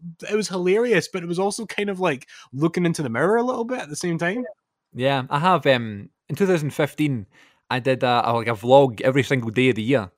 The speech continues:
Speaker 2: So I have a vlog from that day, and, uh, we're sitting in the nosebleeds, man, and, uh, Bad News Barrett comes out. He wrestles babyface Jack Swagger.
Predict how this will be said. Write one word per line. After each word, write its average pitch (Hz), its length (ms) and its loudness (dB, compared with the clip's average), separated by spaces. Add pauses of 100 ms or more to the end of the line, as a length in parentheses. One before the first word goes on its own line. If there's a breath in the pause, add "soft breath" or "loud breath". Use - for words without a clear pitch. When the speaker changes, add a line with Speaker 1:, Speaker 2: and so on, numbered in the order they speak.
(320)
Speaker 2:
So 165 140 0
I - 20 4
have 165 100 0
a 160 40 4
vlog 135 360 4
from 139 160 -2
that 127 220 0
day, 120 360 0 (600)
and, 120 300 -4
uh, 113 380 2 (240)
we're 127 240 2
sitting 156 360 0
in 120 80 -2
the 127 80 0
nosebleeds, 135 440 0
man, 117 200 0
and, 123 240 -6
uh, 120 440 2
Bad 151 240 4
News 160 240 2
Barrett 135 340 2
comes 170 180 -4
out. 185 140 2
He 165 120 2
wrestles 151 300 0
babyface 143 460 0
Jack 131 220 0
Swagger. 147 400 0